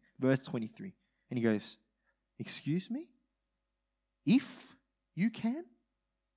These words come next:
You questioning me here? You know, and then he says, "Everything is possible for one who believes." The father has gone, "Please do something. If you can do something, please do something."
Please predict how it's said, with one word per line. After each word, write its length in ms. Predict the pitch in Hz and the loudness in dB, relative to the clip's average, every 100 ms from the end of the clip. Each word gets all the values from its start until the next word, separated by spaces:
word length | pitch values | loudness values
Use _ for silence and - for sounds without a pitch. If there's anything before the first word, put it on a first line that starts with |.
| _ _ _ _ _ _ _ _ _ _ _ _ _ | _ _ _ _ _ _ _ _ _ _ _ _ _
You 120 | - 127 | -14 -4
questioning 800 | - 202 - - - 294 311 302 | 6 8 8 2 -2 -4 -4 -4
me 180 | 330 339 | -4 -4
here? 160 | 381 440 _ _ _ _ _ _ _ _ _ _ _ _ _ _ _ _ _ _ - - - | -6 -8 _ _ _ _ _ _ _ _ _ _ _ _ _ _ _ _ _ _ -20 -8 4
You 120 | 151 | 6
know, 60 | |
and 120 | 165 175 | 8 10
then 80 | |
he 80 | 185 | 8
says, 240 | - 160 - | 8 4 4
"Everything 420 | 135 180 220 220 | 2 2 0 2
is 140 | 202 | 0
possible 460 | - - 233 165 143 | -2 -8 -6 -6 -8
for 200 | - 127 | -6 -8
one 280 | 104 107 151 | -8 -10 -8
who 180 | 117 104 | -6 -6
believes." 580 | 117 156 240 - - _ _ _ _ _ _ _ _ _ _ _ _ _ _ _ _ _ _ - | -6 -8 -8 -10 -16 _ _ _ _ _ _ _ _ _ _ _ _ _ _ _ _ _ _ -6
The 60 | |
father 240 | 202 269 269 | -2 2 4
has 140 | 190 | 4
gone, 160 | 233 160 - | 2 -4 -6
"Please 460 | - 214 339 277 | -8 -4 0 0
do 200 | - 277 | 4 4
something. 560 | 349 - 320 294 - 180 - 240 | 4 2 0 0 0 0 0 -4
If 100 | - | -4
you 80 | 330 | 0
can 140 | 277 | 2
do 180 | 240 302 | 6 6
something, 360 | - 370 294 | 6 2 2
please 300 | - 381 427 311 | 2 4 2 0
do 180 | 330 | -2
something." 420 | 403 - 294 - | 0 0 0 2